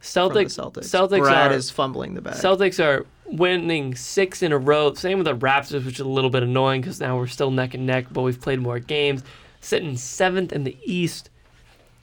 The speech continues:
Speaker 1: trying to get out of that play-in spot, trying to fight for that home court advantage, hopefully. Where do we see the Celtics in all this? I feel like they've kind of figured out a majority of their missing pieces.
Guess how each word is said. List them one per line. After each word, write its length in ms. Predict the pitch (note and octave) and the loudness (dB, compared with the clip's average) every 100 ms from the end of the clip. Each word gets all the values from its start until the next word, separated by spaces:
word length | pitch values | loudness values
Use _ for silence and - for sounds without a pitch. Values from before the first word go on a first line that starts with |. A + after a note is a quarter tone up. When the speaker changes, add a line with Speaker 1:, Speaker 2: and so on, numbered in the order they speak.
| _ _ _ _ | _ _ _ _
Speaker 1:
trying 200 | - F3+ | -6 -2
to 60 | F3 | 2
get 140 | D#3+ | 2
out 120 | D3+ | 4
of 40 | D3 | 2
that 160 | B2 | 0
play-in 400 | - F3+ F3 F3 | -2 -2 0 0
spot, 440 | D#3+ - D#3+ D#3+ - | -2 0 2 2 -2
trying 340 | - G#3 A3 | -2 2 2
to 80 | E3 | 0
fight 260 | - D3+ | 0 0
for 80 | D3 | 0
that 120 | C#3+ C3+ | 0 0
home 220 | C#3+ C#3+ | -2 -2
court 180 | C3+ B2+ | -2 -2
advantage, 400 | B2 D#3+ D#3+ D#3 | -2 -2 -2 0
hopefully. 540 | D#3 D3 D#3 D#3 D3 - _ _ _ _ _ _ - | 0 0 0 0 0 -8 _ _ _ _ _ _ -4
Where 220 | D#3 A3 | 2 6
do 80 | G#4+ | 6
we 80 | D#4+ | 4
see 540 | - D#3+ C#3+ C#3+ C3+ - _ _ - | 2 -2 -2 -2 -4 -12 _ _ -16
the 200 | C3 C3+ | -6 -4
Celtics 540 | B2+ C#3 C3 D3 B2+ - | -2 -4 -2 -4 -6 -6
in 120 | C3 | -8
all 160 | B2+ - | -6 -10
this? 180 | - - | -12 -6
I 140 | - | -2
feel 340 | E3+ - B3 A#3+ | -2 -2 0 2
like 360 | C#3+ B2 B2 - _ _ - _ | 2 0 -6 -12 _ _ -20 _
they've 200 | C#3 C3+ | -2 -2
kind 240 | G3+ G3+ | 0 0
of 100 | F#3+ | 0
figured 280 | - E3+ D#3 | 0 2 4
out 200 | D3 D#3+ | 4 4
a 40 | |
majority 540 | C#3+ B2+ B2 C3 C#3 C#3 | 2 0 2 4 4 4
of 80 | C3+ | 2
their 100 | C3 | 0
missing 340 | C3 B2+ C3+ | 0 -2 -4
pieces. 500 | B2 F#3+ D3+ E3+ F3+ | -2 -2 0 0 0